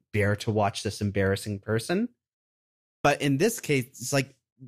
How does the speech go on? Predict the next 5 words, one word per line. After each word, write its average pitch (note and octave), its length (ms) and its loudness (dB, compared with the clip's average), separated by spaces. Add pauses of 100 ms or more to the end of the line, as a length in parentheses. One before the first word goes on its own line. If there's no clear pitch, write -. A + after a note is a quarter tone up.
(160)
the D#3+ 80 2
framing F3+ 720 2
of B2 240 -4
everything C3 460 0
here, A#2 500 2